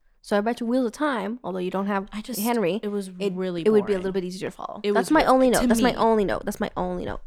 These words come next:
Speaker 2: If you took Henry out of The Witcher, I think it would still be an interesting plot. Wheel of Time for me, I just, I don't know. I, I just couldn't, I couldn't get into it. That's not to say other people,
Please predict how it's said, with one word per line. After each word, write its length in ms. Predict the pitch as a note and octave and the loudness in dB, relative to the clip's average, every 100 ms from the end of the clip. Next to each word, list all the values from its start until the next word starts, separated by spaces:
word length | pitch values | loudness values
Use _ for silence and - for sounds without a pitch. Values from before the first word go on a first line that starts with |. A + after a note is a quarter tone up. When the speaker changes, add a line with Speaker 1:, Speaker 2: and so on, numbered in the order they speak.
| - | -10
Speaker 2:
If 160 | G#3+ | -4
you 60 | C4 | -4
took 180 | C#4 - | -4 -6
Henry 420 | B3+ G#3+ F#3+ F#3 | -4 -4 -4 -2
out 160 | E3+ | -2
of 120 | F3 E3 | -4 -8
The 80 | |
Witcher, 520 | E3 C#3+ - G3+ A3+ G#3+ | -10 -4 -2 -2 -6 -4
I 80 | G#3 | -4
think 180 | G#3+ B3+ | -2 -4
it 80 | A3+ | -4
would 120 | G3+ | -6
still 200 | - F#3+ | -6 -6
be 120 | F#3 | -6
an 80 | E3+ | -10
interesting 440 | F3 F3 - D3+ | -12 -12 -14 -16
plot. 460 | - - D#3+ - - _ - _ - - - - - | -18 -12 -10 -10 -16 _ -20 _ -20 -20 -20 -20 -2
Wheel 200 | A#3+ D4+ | 0 0
of 80 | |
Time 280 | - - A#3 | -2 -6 -6
for 100 | A3 | -6
me, 160 | F#3+ G3+ | -8 -6
I 140 | F#3+ | -6
just, 260 | G#3+ G3 - - - | -6 -8 -10 -14 -8
I 120 | A#3 | -6
don't 160 | G3+ | -4
know. 260 | G3 G3 D#3 | -4 -4 -6
I, 80 | - - | -10 -6
I 80 | A3 | -6
just 240 | G#3+ A3+ - | -6 -10 -8
couldn't, 300 | A#3+ A3+ - _ - - _ - _ | -6 -6 -8 _ -20 -20 _ -20 _
I 80 | A3+ | -6
couldn't 280 | A3+ C#4+ A#3 | 0 2 2
get 120 | F#3+ | 0
into 220 | F#3 F3 | -2 -6
it. 80 | C#3 | -6
That's 160 | F#3 A#3 | -6 -4
not 140 | G#3+ | -6
to 40 | |
say 120 | - E3+ | -4 -4
other 120 | F3 | -4
people, 440 | F3+ E3 D3+ D3 | -10 -10 -10 -12